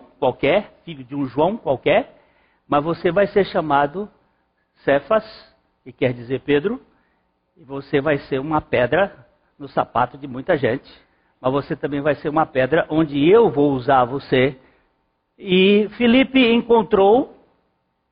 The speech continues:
a Natanael. Você vai vendo que um encontra e, e fala com Natanael. "Achamos.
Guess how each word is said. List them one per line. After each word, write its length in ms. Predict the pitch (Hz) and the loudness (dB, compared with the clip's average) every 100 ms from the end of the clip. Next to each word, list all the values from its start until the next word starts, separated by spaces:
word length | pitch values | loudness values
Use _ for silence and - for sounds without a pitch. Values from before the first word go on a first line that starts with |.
| _ _ _ _ | _ _ _ _
a 100 | - | -4
Natanael. 680 | 165 180 180 180 190 139 - | -2 -2 0 0 2 0 -2
Você 160 | - 160 | -8 0
vai 160 | 190 | 0
vendo 260 | 170 190 185 | 2 -4 -4
que 300 | - 170 156 _ | -10 -10 -10 _
um 220 | 196 240 | -8 -4
encontra 640 | 214 165 - 185 202 214 208 | -4 -6 -2 0 0 0 0
e, 320 | 170 175 180 _ _ _ _ _ _ _ | -2 -6 -6 _ _ _ _ _ _ _
e 140 | 180 | -20
fala 360 | 196 - 160 175 | -10 0 2 2
com 140 | 175 | -2
Natanael. 680 | 180 180 175 170 175 131 113 _ _ _ _ | -6 -4 -2 0 0 -2 -6 _ _ _ _
"Achamos. 1200 | 175 - - - 214 190 117 - - - - _ | -4 -4 -6 0 2 2 -4 -10 -20 -20 -20 _